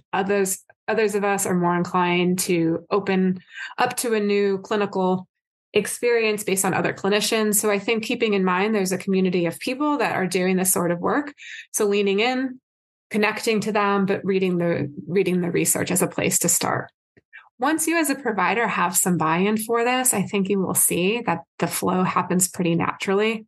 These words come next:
We use a pretty simple, um, analogy when we're talking about the rationale to people that are thinking about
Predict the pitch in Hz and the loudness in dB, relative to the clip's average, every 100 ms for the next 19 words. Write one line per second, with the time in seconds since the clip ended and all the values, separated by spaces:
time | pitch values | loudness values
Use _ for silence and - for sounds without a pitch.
0 | - 202 202 196 190 185 180 - 185 185 | -4 0 0 -2 -2 -2 0 0 0 0
1 | 180 180 - - - - - 170 165 180 | 0 -2 -6 -16 -14 -14 -6 -2 0 0
2 | 190 180 175 202 208 226 226 214 185 170 | 0 2 2 0 0 0 2 2 2 0
3 | 170 175 170 180 175 170 170 175 165 190 | 0 0 0 2 2 0 0 0 0 0
4 | 175 170 190 185 190 175 175 175 - - | 2 2 0 0 0 0 0 -2 -6 -18
5 | _ _ - 175 - 202 190 170 - 185 | _ _ -4 -2 -2 0 0 0 0 0
6 | 185 180 175 170 - | 0 0 2 0 -2